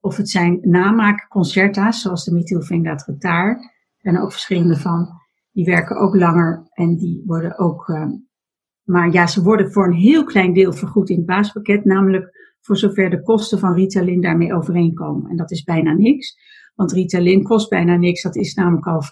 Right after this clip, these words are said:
al zestig jaar op de markt en, eh, dat is, <laughs> het patent is al heel lang verlopen. Dat betekent dat daar niet meer aan verdiend wordt.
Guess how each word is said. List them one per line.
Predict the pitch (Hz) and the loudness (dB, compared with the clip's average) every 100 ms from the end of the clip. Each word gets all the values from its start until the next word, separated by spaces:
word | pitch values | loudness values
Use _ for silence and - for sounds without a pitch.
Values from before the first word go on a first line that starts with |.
| _ | _
al | 170 | -10
zestig | - 185 143 156 | -6 -6 -6 -6
jaar | - 180 160 | -2 -2 -2
op | - | -4
de | 175 | 0
markt | 175 170 165 | 2 2 0
en, | 226 175 | 0 0
eh, | 185 190 | 0 -4
dat | 143 | -6
is, | 151 - - | -6 -8 -12
<laughs> | - | -6
het | 208 | -4
patent | - 165 190 180 | -2 0 0 0
is | 190 185 | -4 -4
al | 175 | -2
heel | 180 175 | 0 0
lang | 170 170 | 0 -2
verlopen. | - 180 185 175 202 208 | 0 2 2 0 -6 -4
Dat | 202 190 | -2 -2
betekent | - 196 185 180 | 0 0 2 0
dat | 170 | -2
daar | 165 165 | 0 2
niet | 185 | 2
meer | 180 | 2
aan | 175 160 | 0 -4
verdiend | 156 170 165 139 | -2 0 0 -2
wordt. | - - _ | -12 -16 _